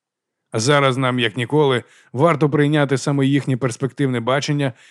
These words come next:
і проживати життя за їхніми ідеалами, інакше ризикуємо втратити себе через жадобу і корупцію, від яких так потерпало смертне людство. Для нас, як жінців, важливим є не те, чого ми хочемо, а лише те,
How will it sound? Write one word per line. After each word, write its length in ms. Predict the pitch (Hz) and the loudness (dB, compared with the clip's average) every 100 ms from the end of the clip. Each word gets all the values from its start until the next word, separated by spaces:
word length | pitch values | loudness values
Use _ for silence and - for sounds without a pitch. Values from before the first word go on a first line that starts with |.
| - - | -8 -2
і 100 | 156 | 2
проживати 560 | 170 147 160 165 151 | 2 2 2 2 2
життя 380 | 135 139 175 156 | 0 0 0 0
за 120 | 127 | 2
їхніми 440 | 139 139 147 147 156 | 2 0 0 -2 0
ідеалами, 720 | 147 143 151 156 117 98 98 | 2 2 0 0 -4 -6 -12
інакше 480 | 117 143 127 143 120 _ _ | -8 -6 -2 -2 -2 _ _
ризикуємо 720 | 139 160 143 151 170 151 127 | 0 2 2 2 2 4 2
втратити 440 | 120 131 127 113 117 | -2 -2 -2 -4 -10
себе 280 | 135 127 | -4 -4
через 380 | 131 123 113 104 | -2 -2 -2 -4
жадобу 460 | 107 117 135 151 131 | -6 -2 -2 0 0
і 60 | |
корупцію, 640 | 113 127 139 165 - 156 135 - - _ | 0 0 2 0 0 -2 -2 -10 -20 _
від 160 | 143 151 | 2 4
яких 300 | 147 170 151 | 4 2 0
так 180 | 165 - | 0 0
потерпало 580 | 147 147 127 113 113 | 0 0 0 -4 -4
смертне 460 | 113 127 107 110 120 | -2 -2 -2 -2 -4
людство. 420 | 113 98 - - - _ _ _ _ _ _ | -4 -8 -16 -20 -20 _ _ _ _ _ _
Для 260 | 113 131 131 | -2 0 2
нас, 260 | 135 120 | 0 2
як 180 | 127 120 | 0 0
жінців, 460 | 117 123 135 147 113 | -2 -2 2 0 2
важливим 540 | 120 113 143 135 131 | 0 2 2 4 2
є 260 | 120 139 127 | 0 0 0
не 120 | 120 | 0
те, 200 | 156 160 | 0 0
чого 280 | - 131 131 | 0 0 2
ми 120 | 131 | 0
хочемо, 540 | - 123 - 95 87 _ _ _ _ - | 0 -2 -2 -10 -16 _ _ _ _ -6
а 100 | 139 | -2
лише 280 | 135 131 127 | 0 0 0
те, 340 | 156 156 | 2 0